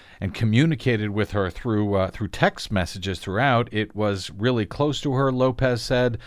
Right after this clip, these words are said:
stating that her sister was sitting right next to two girls who were injured in that shooting.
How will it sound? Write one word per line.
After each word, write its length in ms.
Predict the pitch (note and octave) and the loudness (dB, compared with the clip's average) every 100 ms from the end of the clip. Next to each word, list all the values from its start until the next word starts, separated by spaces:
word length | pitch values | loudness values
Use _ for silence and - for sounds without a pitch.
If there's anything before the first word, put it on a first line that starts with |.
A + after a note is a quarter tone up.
| - | -16
stating 340 | - B2 A2 G#2 | -6 -2 0 0
that 120 | G2 | -2
her 100 | F#2 | -2
sister 340 | - A#2+ - | -4 -6 -4
was 160 | G2+ F#2 | -4 -4
sitting 320 | - G#2 F#2+ | -4 -4 -4
right 220 | F2+ B2 | -2 -2
next 240 | A#2 A#2 - | -2 -4 -4
to 60 | G#2+ | -10
two 240 | - - | -6 -2
girls 360 | A2+ A2+ G2+ F#2+ | 0 0 0 -2
who 100 | A#2 | -4
were 140 | F#2+ | -4
injured 360 | G2+ A#2+ G#2 F#2+ | -2 -2 -2 -4
in 220 | - G2+ | -4 -4
that 220 | F2+ D#2+ | -4 -6
shooting. 440 | - - C3+ F#2 | -6 -2 -2 -2